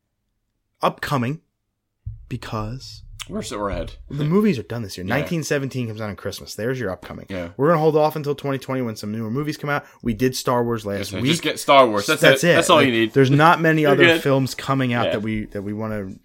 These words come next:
Speaker 1: give you the heads up on, except for nineteen seventeen, and that's really it for the rest of the year. So maybe we'll take a couple episodes off of that,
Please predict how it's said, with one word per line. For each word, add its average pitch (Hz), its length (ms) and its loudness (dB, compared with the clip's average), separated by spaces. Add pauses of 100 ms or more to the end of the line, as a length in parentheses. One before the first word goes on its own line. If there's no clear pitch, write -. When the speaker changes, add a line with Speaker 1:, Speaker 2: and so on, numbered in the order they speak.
Speaker 1:
give 120 160 -2
you 117 120 -2
the 107 100 -4
heads 107 180 -8
up 107 180 -6
on, 117 140 -6
except - 260 -8
for 113 80 -8
nineteen 104 360 -8
seventeen, 120 420 -6
and 104 100 -8
that's 98 160 -10
really 143 380 2
it - 140 -2 (300)
for - 100 -10
the 131 80 0
rest 120 200 0
of 113 60 -10
the 110 60 -4
year. 101 180 -4
So 107 240 -6 (480)
maybe 156 240 2
we'll 170 160 6
take 147 160 -4
a 135 80 -4
couple 139 340 -2
episodes 123 480 -2
off 127 300 0
of 147 140 -2
that, 151 340 2